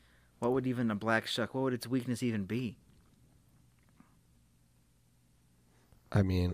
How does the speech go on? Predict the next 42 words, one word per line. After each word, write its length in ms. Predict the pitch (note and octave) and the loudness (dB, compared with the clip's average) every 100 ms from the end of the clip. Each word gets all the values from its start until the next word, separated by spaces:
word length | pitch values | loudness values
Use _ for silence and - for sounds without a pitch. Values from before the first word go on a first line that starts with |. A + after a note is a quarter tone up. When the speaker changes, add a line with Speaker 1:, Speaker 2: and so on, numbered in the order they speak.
| - | 4
Speaker 2:
I 100 | F#2 | 6
don't 140 | F#2 | 8
know, 180 | G#2 G#2 | 10 8
because 320 | F2+ F2+ F#2 - | 8 6 6 4
it 100 | G2+ | 4
just 240 | G#2 - - - | 6 4 0 8
bursts 340 | G#2+ G#2 - - | 10 12 10 6
into 220 | G#2 F2+ | 6 4
churches. 640 | - G#2 G#2+ - F2+ F2+ F2 | 6 8 8 8 4 6 6
You'd 180 | F2+ | 6
think 200 | - F2+ | 6 4
if 100 | F2+ | 4
it 60 | F2 | 4
was 160 | E2 F2+ | 4 4
demonic, 640 | F#2 F#2+ G2 F#2+ F2+ - - - - - - - - - | 4 6 6 6 2 -4 -16 -20 -20 -20 -20 -20 -14 -2
like, 200 | E2+ E2+ | -2 0
a 80 | F2 | -2
church 420 | - - F2 - | 2 4 4 4
would 220 | E2+ E2 - - - - - - - - _ - - | 2 2 0 -14 -20 -20 -20 -20 -20 -20 _ -20 -2
keep 200 | - F2+ | 2 6
it 60 | E2+ | 6
away, 340 | E2 F2 E2 | 8 8 6
but 320 | F#2 E2 - C#2+ | 4 2 2 0
no, 240 | E2 D2+ | 2 2
it 80 | D2+ | 2
just 160 | F2 | 0
shows 320 | - F2+ E2+ F2+ | 4 6 6 4
up 200 | E2 - | 2 0
and 120 | D#2+ | -4
it 160 | - - - - - - - - | -6 -10 -20 -20 -20 -20 -20 -12
Speaker 1:
Yeah. 280 | G2 F2 D#2+ - | -10 -10 -12 -2
Speaker 2:
rips 600 | A2 G2 F#2+ - - - - | 6 10 10 10 2 -2 0
people's 320 | - A#2+ F2 | 6 8 6
throats 420 | - G2 F#2+ F#2 F#2 | 4 8 8 8 6
out 240 | F#2 - G2+ | 4 4 4
in 220 | F2+ F#2 | 4 2
church, 480 | - F#2 F#2+ - F2+ | 4 6 6 2 0
and 80 | F2+ | -2
it's 160 | - | 2
like, 160 | F2+ F2+ | 2 2
Speaker 1:
Come 180 | - | -2
on. 60 | - | -10